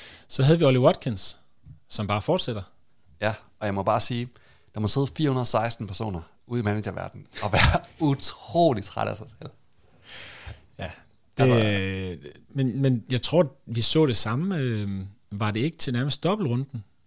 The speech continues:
Speaker 1: hvor Aston Villa havde to udkampe? Der trendede han også negativt.
Speaker 2: Ja.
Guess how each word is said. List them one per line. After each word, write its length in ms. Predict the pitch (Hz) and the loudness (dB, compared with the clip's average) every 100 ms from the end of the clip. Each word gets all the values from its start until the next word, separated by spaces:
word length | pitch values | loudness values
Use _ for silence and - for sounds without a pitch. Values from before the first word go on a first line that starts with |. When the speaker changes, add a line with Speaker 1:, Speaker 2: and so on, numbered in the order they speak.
| _ | _
Speaker 1:
hvor 200 | 120 139 | -2 0
Aston 260 | 110 - 117 | 0 0 0
Villa 180 | 131 | 2
havde 140 | 135 151 | 0 -2
to 180 | - 151 | -2 -2
udkampe? 520 | 180 220 117 127 131 _ _ _ _ - - | -4 -4 -6 -8 -12 _ _ _ _ -20 -8
Der 60 | 156 | -4
trendede 300 | - 151 120 | -2 0 0
han 100 | 123 | -2
også 180 | 190 - | -4 -4
negativt. 380 | 160 135 135 131 _ _ _ _ - | -6 -6 -8 -12 _ _ _ _ -6
Speaker 2:
Ja. 140 | 104 | -4